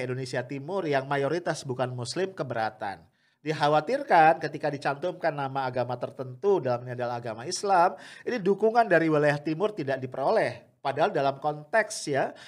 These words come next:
perjuangan menegakkan kemerdekaan ya, dibutuhkan banget soliditas dari seluruh rakyat Indonesia ya, sehingga kompromi yang kemudian tujuh kata ini dihilangkan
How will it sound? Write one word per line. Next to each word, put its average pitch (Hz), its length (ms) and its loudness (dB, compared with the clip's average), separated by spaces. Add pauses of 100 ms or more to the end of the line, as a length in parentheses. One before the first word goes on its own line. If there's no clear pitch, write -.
(120)
perjuangan 165 560 4
menegakkan 151 680 -2
kemerdekaan 139 1000 -2
ya, 123 300 -8 (420)
dibutuhkan 156 640 0
banget 165 320 6
soliditas 151 560 4
dari 143 160 0
seluruh 139 240 -2
rakyat 123 320 0
Indonesia 107 880 -10
ya, 117 240 0
sehingga 151 320 -2
kompromi 151 560 0
yang 226 80 4
kemudian 151 560 -2
tujuh 151 400 -4
kata 139 480 -4
ini 165 400 -8 (320)
dihilangkan 160 880 -2